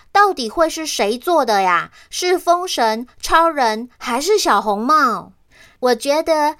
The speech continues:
依照我们上次看到风神的样子，他应该没有这么调皮耶。嗯嗯，我希望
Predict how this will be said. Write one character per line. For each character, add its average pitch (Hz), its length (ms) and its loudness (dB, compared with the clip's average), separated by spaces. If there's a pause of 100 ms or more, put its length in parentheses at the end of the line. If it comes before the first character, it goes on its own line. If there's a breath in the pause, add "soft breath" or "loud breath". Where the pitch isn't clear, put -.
(140 soft breath)
依 370 160 -2
照 381 200 0
我 277 140 0
们 208 160 -4
上 330 220 -4
次 330 160 -6
看 320 240 -6
到 311 160 2
风 359 220 -4
神 262 200 -4
的 247 120 -2
样 285 280 -2
子， 220 300 -4 (240 loud breath)
他 285 180 -2
应 311 320 -10
该 330 220 0
没 254 160 -2
有 214 100 0
这 277 140 -4
么 247 100 -2
调 196 320 -2
皮 202 280 -8
耶。 190 460 -2 (440)
嗯 294 220 2
嗯， 247 340 -2 (220 soft breath)
我 226 200 2
希 302 240 -6
望 339 260 2